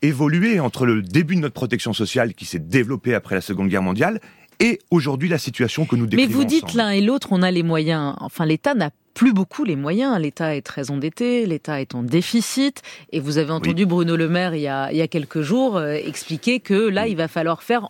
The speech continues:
Speaker 2: encore dix milliards d'euros, euh, d'économies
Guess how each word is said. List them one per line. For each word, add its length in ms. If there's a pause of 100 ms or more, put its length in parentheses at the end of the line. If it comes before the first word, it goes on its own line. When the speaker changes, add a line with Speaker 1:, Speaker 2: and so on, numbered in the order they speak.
Speaker 2:
encore 400
dix 240
milliards 500
d'euros, 380 (400)
euh, 200
d'économies 720